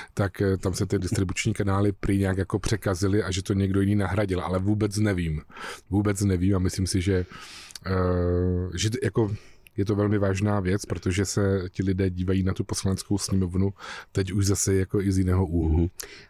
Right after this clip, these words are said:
Speaker 2: Eh, já jenom pro posluchače, eh, upřesnění, ten, ta kauza se stala už, eh, téměř předloni, já mám pocit na, na
Speaker 1: Leden dvacet tři.
Speaker 2: dvacet tři. A ten skandál taky spočívá v tom, že policie to věděla, ale vedení sněmovny ne, je to tak?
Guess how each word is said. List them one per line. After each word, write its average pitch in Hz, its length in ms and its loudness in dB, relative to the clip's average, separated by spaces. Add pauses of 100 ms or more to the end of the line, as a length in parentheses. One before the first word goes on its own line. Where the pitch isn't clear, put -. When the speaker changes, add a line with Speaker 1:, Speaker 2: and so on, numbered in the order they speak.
Speaker 2:
Eh, 92 140 2
já 87 80 4
jenom 92 300 2 (220)
pro 87 160 0
posluchače, 92 600 -2 (200)
eh, 78 720 0
upřesnění, 92 640 0
ten, 90 500 2
ta 95 80 -2
kauza 90 320 0
se 95 140 -4
stala 92 300 -2
už, - 420 -8
eh, 82 180 0
téměř 95 500 -2
předloni, 95 440 0
já 78 100 0
mám 78 140 0
pocit - 300 -4
na, 82 240 0
na 85 180 0 (320)
Speaker 1:
Leden 110 320 2
dvacet 120 240 -2
tři. - 180 -6 (180)
Speaker 2:
dvacet - 260 -8
tři. 90 380 -2 (680)
A 85 680 0 (180)
ten 92 360 0 (360)
skandál 98 460 0
taky 101 220 -4
spočívá 98 460 -2
v - 80 -8
tom, 95 220 0
že 98 160 -2 (680)
policie 87 360 -2
to 101 120 -2
věděla, 92 320 2
ale 87 200 2
vedení 92 280 2
sněmovny 98 360 2
ne, 90 140 2
je 78 100 0
to 101 100 -2
tak? 69 160 -2